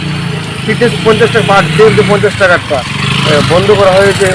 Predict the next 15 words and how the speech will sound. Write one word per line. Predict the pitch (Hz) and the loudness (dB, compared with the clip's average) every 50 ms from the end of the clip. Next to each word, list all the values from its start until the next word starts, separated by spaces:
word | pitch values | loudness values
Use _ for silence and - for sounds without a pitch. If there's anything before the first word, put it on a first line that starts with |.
| 175 | 2
অনেক | 170 185 214 214 | 2 2 2 2
আগে, | 202 190 175 170 | 2 2 2 2
বন্ধ | 175 - - - - - - - | 2 0 0 2 2 2 4 4
করে | - - - - - 185 | 4 4 4 4 4 4
দিয়েছে। | - - - - - - - - - - - - - - - - - - | 4 4 2 2 0 0 0 0 0 0 0 0 0 0 0 0 0 0
আর | 190 - - 139 | 0 0 0 0
সব, | - - - - - | 0 0 0 0 -2
সব | - 202 - 220 | -2 0 0 0
একটা | 220 202 - 233 214 208 | 0 0 2 2 2 2
মানে | 202 196 185 175 170 160 151 147 139 135 131 127 - - - - - - - - - - - - - - - - - 170 | 2 0 -2 -2 -2 -2 -2 -2 -4 -4 -6 -10 -12 -14 -14 -16 -16 -16 -16 -16 -18 -16 -16 -14 -14 -12 -12 -10 -6 -2
এর | 196 208 | 0 0
বিষয় | 196 202 208 - 247 247 220 | 0 -2 -6 -4 0 2 2
হলো | 196 180 147 - - 131 - - - - - - - - - - - - - - - 143 | 2 2 0 -4 -10 -12 -12 -12 -14 -14 -14 -14 -14 -12 -12 -12 -12 -12 -12 -12 -8 -6
বিগত | 185 190 214 208 233 220 208 | 0 0 2 2 2 2 2
পাঁচ | 202 202 | 2 2